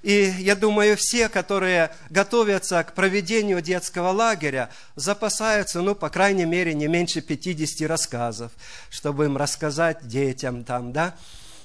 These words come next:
И это всё тоже большие благословения. Сколько благословений они увидят, когда они на природе. Э, к нам дети с севера приезжают тоже в нас, в наш детский лагерь.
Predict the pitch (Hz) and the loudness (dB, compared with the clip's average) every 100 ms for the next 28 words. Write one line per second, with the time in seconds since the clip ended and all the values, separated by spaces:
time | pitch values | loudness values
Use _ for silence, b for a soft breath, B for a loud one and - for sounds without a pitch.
0 | - 170 185 185 165 156 165 - 254 247 | -8 -2 0 2 2 2 -2 -4 -2 2
1 | 240 208 185 165 151 - 185 247 - 269 | 2 2 2 2 0 -2 2 2 0 -2
2 | 165 170 170 - 147 139 143 143 123 110 | 0 0 0 0 0 2 0 0 -2 -8
3 | B B B - - 294 277 247 254 240 | B B B -6 0 0 2 0 2 0
4 | - 233 226 254 240 208 185 B B - | 0 -2 -2 -2 0 0 0 B B -2
5 | 226 254 226 175 247 202 202 - 214 202 | 0 0 -2 0 -2 0 -2 0 0 2
6 | 240 220 214 214 214 208 175 185 180 131 | 0 2 2 0 0 0 4 4 2 -2
7 | 120 113 B B B B 180 170 185 208 | -6 -8 B B B B -2 -2 2 4
8 | 202 202 202 170 233 240 220 - 269 208 | 4 2 -4 -2 -2 0 0 0 0 0
9 | 147 143 156 151 139 156 139 135 170 139 | 0 0 -2 -2 2 2 2 0 -4 -2
10 | 135 139 127 - 147 147 131 139 139 - | -2 -2 -2 -4 -6 -6 -6 -6 -6 -4
11 | 156 151 147 127 117 | -4 0 0 0 -6